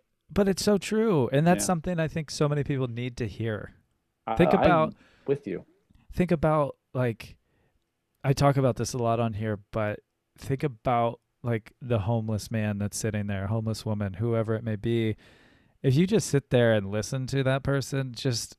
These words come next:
Speaker 1: or just wave at them as you're passing by, even if you don't stop and, like, if you just acknowledge. I looked over at a, at a dude the other day, and I gave him a peace sign 'cause I was driving by, and that dude, the smile that just popped on his face is just, like,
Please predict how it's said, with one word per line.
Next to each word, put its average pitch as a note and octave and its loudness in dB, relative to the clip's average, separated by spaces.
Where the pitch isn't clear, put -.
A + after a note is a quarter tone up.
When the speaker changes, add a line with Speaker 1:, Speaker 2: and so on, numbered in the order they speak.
Speaker 1:
or C#3 10
just C3 0
wave A2+ 2
at A#2+ -4
them C3 2
as A#2+ 0
you're B2 0
passing A#2+ 0
by, A2 4
even A2 0
if G#2+ 0
you A2+ 0
don't A2 0
stop - -2
and, G#2+ -2
like, A#2 -4
if B2 0
you E3 4
just F3+ 2
acknowledge. A2 -2
I A#2 4
looked B2 -2
over A#2 4
at G#2+ 4
a, G#2+ 0
at A#2 -2
a G#2+ -2
dude G#2 -2
the G#2+ -2
other G#2 -2
day, G#2+ -2
and G#2+ -4
I G#2 -4
gave A2+ 4
him G#2 -2
a G2 -6
peace A2 -4
sign G#2 -2
'cause F#2 -12
I G#2 -6
was G2+ -8
driving A2 0
by, A#2 6
and C3 2
that C3+ 6
dude, C3+ 4
the B2 2
smile C3 4
that B2 2
just G#2+ -8
popped A2+ 2
on G#2+ 2
his G#2 -2
face G#2 -2
is G#2+ -4
just, A2 -4
like, G#2 0